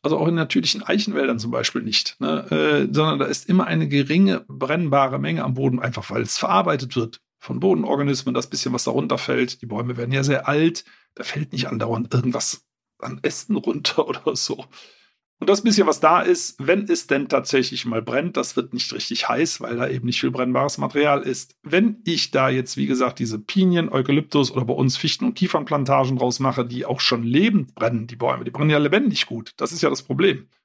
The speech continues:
ne? Dann wird so ein Feuer natürlich sehr, sehr heiß. Und jetzt kann die Lösung nicht heißen, haltet die Wälder in einem leicht brennbaren Zustand,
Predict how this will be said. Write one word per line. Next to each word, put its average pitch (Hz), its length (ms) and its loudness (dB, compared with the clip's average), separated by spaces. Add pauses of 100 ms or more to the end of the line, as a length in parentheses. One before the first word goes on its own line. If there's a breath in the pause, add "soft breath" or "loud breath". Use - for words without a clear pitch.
(100)
ne? 143 220 -4 (560 loud breath)
Dann 147 220 0
wird 160 100 -2
so 151 80 0
ein 135 80 0
Feuer 143 240 2
natürlich 135 400 0
sehr, 127 320 2
sehr 117 260 -2
heiß. - 360 -8
Und 143 180 -8
jetzt 143 240 0
kann 170 160 0
die 143 120 4
Lösung 147 520 4
nicht 156 320 0
heißen, 139 680 -2
haltet 139 500 0
die 127 160 -8
Wälder 139 440 2
in 131 180 -6
einem 120 220 -2
leicht 123 340 -2
brennbaren 117 440 -2
Zustand, 208 720 4